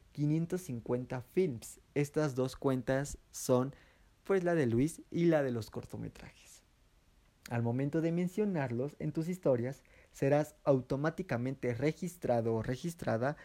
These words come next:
para participar. Cada historia que subas te dará más posibilidades de ganar.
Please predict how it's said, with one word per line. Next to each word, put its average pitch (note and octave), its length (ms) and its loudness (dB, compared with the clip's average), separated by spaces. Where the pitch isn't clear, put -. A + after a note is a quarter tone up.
para G#3 320 4
participar. - 600 -6
Cada C#3 300 2
historia C#3 500 0
que A#2 220 -2
subas D3+ 580 2
te B2 120 2
dará B2 280 2
más D#3 220 -2
posibilidades C3+ 1000 0
de A#2 80 -2
ganar. - 380 -8